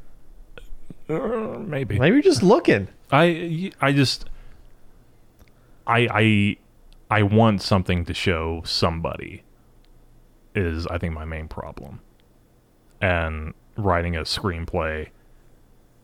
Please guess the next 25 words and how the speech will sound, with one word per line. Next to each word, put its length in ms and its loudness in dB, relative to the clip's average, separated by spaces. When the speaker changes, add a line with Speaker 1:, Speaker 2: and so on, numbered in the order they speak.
Speaker 1:
that's, 180 -6
like, 120 -4
ninety 320 -6
pages 380 -8
long 260 -4
and 100 -10
you 60 -10
get, 220 -12
and 180 -12
you 120 -4
take 220 -8
forever 320 -8
to 60 -10
write 240 -10
that, 340 -8
that's 160 -4
not 140 -2
something 260 -2
you 100 -8
can 100 -6
just 220 -10
instantly 440 -10
show 220 -6
somebody. 540 -12
Speaker 2:
No. 420 2